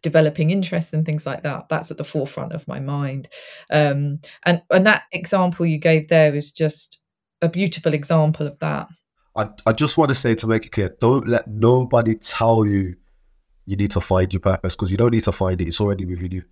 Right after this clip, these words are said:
Speaker 2: You just need to sit down and bring it out of yourself.
Speaker 1: I love that, because I think, again, that answers a lot of questions that Elizabeth Gilbert posed about people having, you know, being stumped because there could be many, many, many things that they're searching for or they're reaching for,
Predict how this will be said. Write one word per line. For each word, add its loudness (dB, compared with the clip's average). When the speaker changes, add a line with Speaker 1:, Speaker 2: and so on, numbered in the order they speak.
Speaker 2:
You -6
just 0
need 0
to -8
sit 0
down 2
and -12
bring 0
it 0
out 2
of -2
yourself. -4
Speaker 1:
I 4
love 4
that, -2
because -2
I 0
think, -4
again, 0
that 0
answers -2
a 2
lot 2
of -2
questions 2
that -2
Elizabeth -2
Gilbert 4
posed 2
about -2
people -4
having, 0
you 4
know, 4
being 2
stumped 0
because -4
there -2
could -10
be -2
many, 2
many, 4
many 2
things -2
that -2
they're 2
searching 2
for -2
or 0
they're 2
reaching -4
for, -4